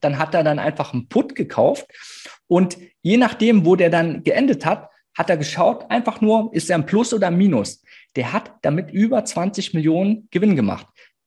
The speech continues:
Der wusste nicht mal, was eine Optionskombination ist. Wir haben gesagt, „Du kannst, du kannst das auch mit, ähm, mit Optionen machen.“ „Ja, nee, das will ich nicht. Ich will Optionsscheine.“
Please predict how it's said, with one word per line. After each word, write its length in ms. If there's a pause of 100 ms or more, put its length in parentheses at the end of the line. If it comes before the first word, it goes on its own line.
Der 120
wusste 380
nicht 400
mal, 120
was 240
eine 80
Optionskombination 1200
ist. 320 (720)
Wir 60
haben 140
gesagt, 360
„Du 200
kannst, 420
du 100
kannst 280
das 160
auch 160
mit, 300
ähm, 320
mit 140
Optionen 460
machen.“ 340
„Ja, 200
nee, 180
das 380
will 100
ich 160
nicht. 220
Ich 40
will 120
Optionsscheine.“ 840